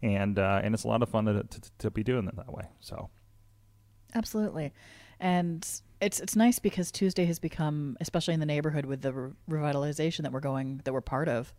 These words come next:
Speaker 1: Mm-hmm.
Speaker 2: uh, it's, it's nice because people can walk by,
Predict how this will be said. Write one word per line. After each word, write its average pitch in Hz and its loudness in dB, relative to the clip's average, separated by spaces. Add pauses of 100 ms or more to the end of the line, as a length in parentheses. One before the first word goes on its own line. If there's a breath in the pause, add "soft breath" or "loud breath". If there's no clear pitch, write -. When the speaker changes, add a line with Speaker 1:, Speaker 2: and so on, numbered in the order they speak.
Speaker 1:
Mm-hmm. 104 -8
Speaker 2:
uh, 147 2
it's, 143 -2
it's 180 -4
nice 165 2
because 156 -2
people 180 -4
can 165 -2
walk 147 0
by, 147 -2